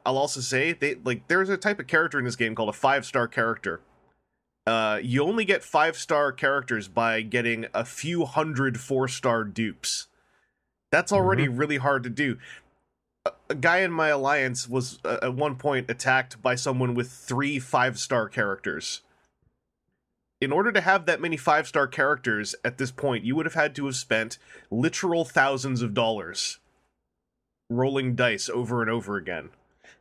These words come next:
Speaker 2: To be fair, we are talking about Transformer collectors.
Speaker 1: So that, that's where
Speaker 2: Perfectly willing to spend twice as much because they got the color of the eyes right.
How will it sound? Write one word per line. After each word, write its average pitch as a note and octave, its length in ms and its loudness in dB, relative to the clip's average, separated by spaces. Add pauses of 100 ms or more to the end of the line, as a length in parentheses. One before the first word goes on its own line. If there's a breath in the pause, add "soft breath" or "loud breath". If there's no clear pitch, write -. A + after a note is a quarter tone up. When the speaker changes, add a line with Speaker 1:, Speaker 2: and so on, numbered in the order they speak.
(300 soft breath)
Speaker 2:
To - 160 0
be A3 160 4
fair, F#3+ 320 4
we E3 100 0
are D#3+ 140 2
talking E3+ 400 0
about D3 240 2
Transformer D3+ 680 0
collectors. - 800 -2 (800)
Speaker 1:
So G#3+ 180 4
that, F#3+ 320 2
that's A#3+ 240 6
where F#3 120 8
Speaker 2:
Perfectly G3+ 280 4
willing F#3+ 360 4
to F3 100 2
spend E3 420 2
twice D#3+ 380 2
as C#3 160 -2
much D3 340 2
because C3+ 480 2
they C3+ 100 0
got C#3 220 2
the C3 80 -6
color C3+ 300 2
of C3 80 -4
the A#2 140 0
eyes A2+ 360 2
right. F2+ 320 -4